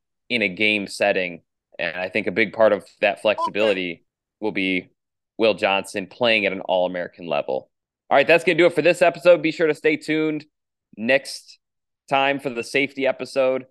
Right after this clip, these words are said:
Speaker 1: as well as the special teams episode. Go listen to the past ones if you haven't already.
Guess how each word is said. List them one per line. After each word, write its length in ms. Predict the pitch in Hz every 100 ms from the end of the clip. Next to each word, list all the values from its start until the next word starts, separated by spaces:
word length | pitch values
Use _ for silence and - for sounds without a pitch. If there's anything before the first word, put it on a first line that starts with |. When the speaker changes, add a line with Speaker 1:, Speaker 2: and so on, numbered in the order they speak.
| _ -
Speaker 1:
as 120 | -
well 140 | 117
as 80 | 113
the 60 | 117
special 360 | - 120 -
teams 240 | - 117 113
episode. 400 | 113 - 113 104
Go 120 | 123
listen 280 | 127 127 127
to 80 | 110
the 80 |
past 360 | - 120 123 -
ones 220 | 120 120
if 140 | 117 95
you 80 | 107
haven't 320 | 110 110 -
already. 640 | 98 98 113 120 123 120